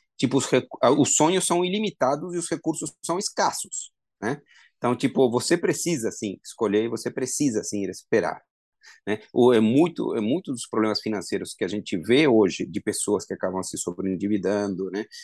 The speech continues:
É, tendo, tendo problemas mais graves, é, de fato, s-, são, não todos, mas muitos são, porque a pessoa acabou consumindo acima das suas possibilidades, portanto, não escolheu bem ou não esperou quando precisava esperar,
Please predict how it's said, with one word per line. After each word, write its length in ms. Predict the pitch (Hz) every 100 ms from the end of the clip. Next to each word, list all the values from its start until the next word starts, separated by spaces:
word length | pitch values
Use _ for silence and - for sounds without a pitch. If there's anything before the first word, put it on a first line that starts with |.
| _ 95
É, 500 | 92 90 90 87 82 82 90 -
tendo, 380 | 104 98 104 -
tendo 240 | 98 101
problemas 400 | - 92 92 90
mais 220 | 92 92
graves, 500 | - 98 117 104 - - _ -
é, 320 | 113 113 117
de 160 | 110 123
fato, 480 | - 135 143 - 151
s-, 680 | - - - - - - - -
são, 380 | - 123 120 131
não 320 | 123 123 110
todos, 400 | - 92 104 78
mas 180 | 110 95
muitos 460 | 101 139 196 - -
são, 180 | 107
porque 220 | - - 151
a 60 |
pessoa 300 | 127 - 123
acabou 240 | - 107 113
consumindo 460 | 131 - 120 131
acima 320 | 120 - 131
das 160 | 117 -
suas 160 | 113 -
possibilidades, 640 | - - 151 139 139 - - - -
portanto, 400 | 127 - 104 -
não 200 | 101 123
escolheu 440 | - - 101 107
bem 320 | 90 95 110 -
ou 340 | - 117 127 127 _ _ _ -
não 180 | 104 107
esperou 540 | - 120 101 92 - _
quando 260 | - 95 -
precisava 440 | 98 90 87 85
esperar, 400 | - - 92